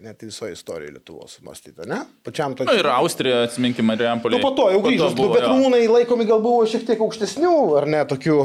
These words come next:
Speaker 2: Nu, Austrija
Speaker 1: a,
Speaker 2: tuo metu taip buvo, jie truputį, jie po to pradėjo kilti,
Speaker 1: Po, po to
Speaker 2: sakykim,
Speaker 1: kilti.
Speaker 2: po to
Speaker 1: Nes mes
Speaker 2: pralošimo.
Speaker 1: atvažiavom,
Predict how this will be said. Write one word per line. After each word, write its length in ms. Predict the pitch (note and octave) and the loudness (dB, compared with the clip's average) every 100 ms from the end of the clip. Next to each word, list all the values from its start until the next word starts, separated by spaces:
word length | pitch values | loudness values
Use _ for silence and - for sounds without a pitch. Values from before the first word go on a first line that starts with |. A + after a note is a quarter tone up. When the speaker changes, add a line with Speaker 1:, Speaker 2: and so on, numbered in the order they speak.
| A#2+ - | -2 -8
Speaker 2:
Nu, 100 | - | -2
Austrija 260 | - C4 - | 0 2 0
Speaker 1:
a, 60 | |
Speaker 2:
tuo 80 | G3 | 0
metu 220 | F#3+ F#3+ F3+ | -2 -4 -2
taip 240 | G#3+ C#3+ | -2 0
buvo, 240 | D#3+ D3 | 0 2
jie 160 | C#3+ C#3 | 2 -2
truputį, 460 | C#3 D3 D3 C3+ C3+ G#2+ - | -4 -6 -4 -2 -2 -4 -8
jie 180 | D3 D3+ | -4 -2
po 140 | E3+ | -2
to 100 | F#3 | -2
pradėjo 360 | C#3+ A#2 A#2 G#2 | -2 -2 -2 -4
kilti, 240 | A#2+ G#2 G2+ | -4 -6 -4
Speaker 1:
Po, 80 | |
po 0 | |
to 80 | A2 | -4
Speaker 2:
sakykim, 340 | G#2+ G#2 A2+ G2+ | -4 -4 -4 -4
Speaker 1:
kilti. 200 | G#2+ G#2+ | -6 -6
Speaker 2:
po 80 | G#2 | -4
to 160 | A2+ | -4
Speaker 1:
Nes 80 | G2 | -4
mes 80 | - | -4
Speaker 2:
pralošimo. 400 | A2+ A#2+ G#3 A3 | -4 -2 -2 -2
Speaker 1:
atvažiavom, 640 | F#3 D#3+ G3 A#3+ C4 B3 | -2 -2 0 0 0 -2